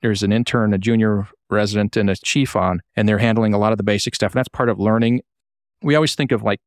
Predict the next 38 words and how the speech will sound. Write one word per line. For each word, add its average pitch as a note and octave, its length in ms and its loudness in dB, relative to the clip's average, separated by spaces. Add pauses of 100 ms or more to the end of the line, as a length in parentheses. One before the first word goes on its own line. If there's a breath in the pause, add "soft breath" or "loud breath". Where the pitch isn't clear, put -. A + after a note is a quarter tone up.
trainees B2 540 0
as G2 200 -2
only B2 280 2
being A2+ 300 2
fed A2 320 0
education, G#2 640 -2
but - 100 -4
half - 280 -2
of C3+ 100 -4
what B2 180 0
their A#2+ 340 0
job B2 360 0
is, F#2+ 220 -2
is G#2+ 120 -4
to - 80 -6
become B2 340 -2
educators G2 520 -2
because A2 280 -2
they're A2 100 0
in G#2+ 80 0
this G#2+ 220 -4
transitional A2+ 540 0
period G#2 400 0
where G#2 160 0
they're G2+ 220 -2 (280)
no B2 100 2
longer A#2+ 260 2
just A#2 260 -2
receiving A#2 360 0
information, G2+ 500 0
but G2+ 140 -4
they're G#2 120 0
mentoring A2 640 0
and G2+ 280 0
teaching A#2 340 -2
people G#2+ 280 -2
below G2 280 0
them. D2+ 340 -6